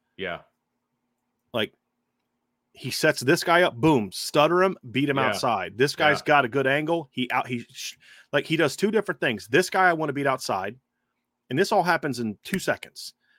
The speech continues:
Speaker 2: This guy I wanna beat outside 'cause he ha-, he has an angle on me outside. So I gotta stutter him inside and then boom, beat him outside. This guy's got an angle on me. I need to stretch him, stretch him, stretch him, boom, beat him inside. Like,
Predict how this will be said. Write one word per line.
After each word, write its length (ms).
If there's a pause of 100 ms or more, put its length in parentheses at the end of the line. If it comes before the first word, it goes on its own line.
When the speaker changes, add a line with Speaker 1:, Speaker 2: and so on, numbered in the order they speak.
(160)
Speaker 2:
This 160
guy 120
I 60
wanna 160
beat 140
outside 340
'cause 140
he 60
ha-, 140
he 120
has 160
an 100
angle 220
on 120
me 120
outside. 500
So 80
I 60
gotta 160
stutter 400
him 100
inside 380
and 100
then 60
boom, 260
beat 140
him 60
outside. 380
This 200
guy's 240
got 180
an 80
angle 280
on 180
me. 120
I 120
need 140
to 60
stretch 420
him, 140
stretch 360
him, 120
stretch 300
him, 140
boom, 340
beat 180
him 80
inside. 380
Like, 160